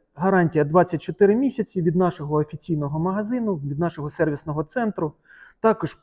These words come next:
протягом всього строту-, строку експлуатації ми надаємо консультації та повну,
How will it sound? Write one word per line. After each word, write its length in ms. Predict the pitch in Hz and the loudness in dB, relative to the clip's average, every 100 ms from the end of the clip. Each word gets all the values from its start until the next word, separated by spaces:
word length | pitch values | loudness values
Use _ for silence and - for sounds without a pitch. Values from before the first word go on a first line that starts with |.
| _ | _
протягом 480 | 208 196 185 156 165 | 8 8 6 2 0
всього 360 | - 214 175 | 4 6 8
строту-, 360 | 151 185 180 180 | 6 2 2 0
строку 400 | - 190 180 156 | 0 2 2 0
експлуатації 880 | - - 170 170 180 151 - 139 120 | -6 0 0 2 0 0 0 0 0
ми 160 | 160 190 | 0 2
надаємо 540 | 175 156 170 175 151 | 4 4 6 6 4
консультації 1120 | - 170 - 175 175 240 233 - 202 185 170 - - - | 0 -2 0 0 2 2 2 0 2 4 2 -4 -18 -4
та 100 | - | 0
повну, 680 | 156 - 233 214 202 185 185 | 0 2 2 4 4 2 0